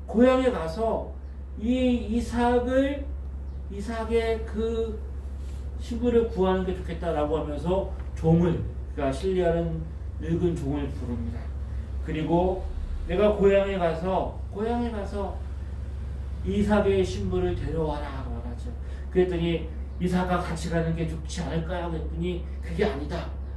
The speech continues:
하나님이 준비하셨을 거니까 너는 믿음을 가지고 가라고 말합니다. 아브라함의 종이 걱정이 되었겠지요. 그가 떠나온 지가 벌써 수십 년이고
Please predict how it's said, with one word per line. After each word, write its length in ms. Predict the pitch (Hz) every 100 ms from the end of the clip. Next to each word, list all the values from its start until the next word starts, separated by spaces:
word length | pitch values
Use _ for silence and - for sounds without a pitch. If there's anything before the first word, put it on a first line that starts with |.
| -
하나님이 580 | 165 165 165 165 160 -
준비하셨을 540 | 185 208 226 214 208
거니까 560 | 226 196 202 220 202 - -
너는 220 | 156 160
믿음을 380 | 160 160 170 165
가지고 560 | 151 143 156 165 160 - - -
가라고 800 | 151 147 147 147 151 151 - -
말합니다. 480 | 147 143 - 123 - - - - - - - -
아브라함의 580 | 151 208 208 202 202 175
종이 480 | 170 185 175 123 - -
걱정이 560 | 139 135 165 151 143
되었겠지요. 760 | 135 143 139 123 - 135 123 107 - - - - - -
그가 240 | - 202 208
떠나온 380 | 214 214 202 180
지가 240 | 185 165
벌써 280 | 160 160 165
수십 360 | - - 165
년이고 580 | 160 156 139 143 135 -